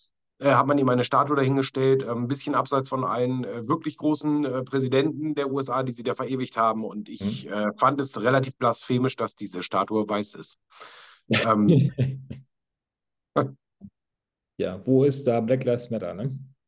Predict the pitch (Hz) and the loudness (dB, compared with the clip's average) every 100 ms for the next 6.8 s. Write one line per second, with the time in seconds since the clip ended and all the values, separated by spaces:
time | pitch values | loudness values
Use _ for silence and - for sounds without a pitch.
0 | _ _ _ _ - 123 120 - - _ | _ _ _ _ 0 4 4 2 -4 _
1 | 120 127 135 131 - - - - 139 156 | 0 4 4 4 0 -12 -14 -6 0 0
2 | 131 180 170 156 147 143 143 151 151 143 | 2 6 6 8 6 6 2 0 -2 -2
3 | 135 135 - 135 135 120 120 117 117 113 | 0 -4 -4 -6 -4 -2 -2 -4 -6 -6
4 | 120 117 104 107 - 98 107 127 160 156 | -6 -6 -6 -6 -8 -6 -2 0 6 6
5 | 143 120 117 107 107 104 101 117 110 107 | 4 0 -2 -4 -2 -2 -2 -4 -2 -2
6 | 107 - 98 104 - 117 104 | -4 -6 -4 -4 -2 -2 -2